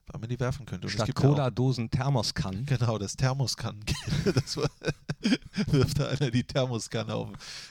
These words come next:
Speaker 1: Ja, ähm, aber hier gibt's ja dann auch heißen Tee. Also sage ich Thermoskanne und oder heißen Tee.
Speaker 2: Sehr guter Tipp, sehr
Speaker 1: Ja.
Speaker 2: guter Tipp. Von innen
Speaker 1: Heiße
Speaker 2: wärmen,
Speaker 1: Zitrone.
Speaker 2: das,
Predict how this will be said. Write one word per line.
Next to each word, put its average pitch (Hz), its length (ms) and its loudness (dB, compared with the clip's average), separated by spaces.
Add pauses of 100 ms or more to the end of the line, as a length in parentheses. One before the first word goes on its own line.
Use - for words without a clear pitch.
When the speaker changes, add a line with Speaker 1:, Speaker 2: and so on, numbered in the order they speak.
Speaker 1:
Ja, 107 220 0 (420)
ähm, 110 460 2
aber 110 220 0
hier 110 160 -2
gibt's 113 180 -6
ja 113 80 2
dann 98 160 -4
auch 98 220 -2
heißen 92 280 -4
Tee. 90 180 -6 (200)
Also 135 240 2
sage 120 240 0
ich - 80 -8
Thermoskanne 143 560 0
und 135 360 -6
oder 107 400 2 (840)
heißen 82 320 -6
Tee. - 80 -2
Speaker 2:
Sehr 139 180 8
guter 107 260 0
Tipp, - 240 -12
sehr 127 160 2
Speaker 1:
Ja. 151 60 0
Speaker 2:
guter 123 180 0
Tipp. - 220 -6
Von 120 220 2
innen 165 360 4
Speaker 1:
Heiße 135 220 4
Speaker 2:
wärmen, 135 100 0
Speaker 1:
Zitrone. 104 500 -6
Speaker 2:
das, 117 220 0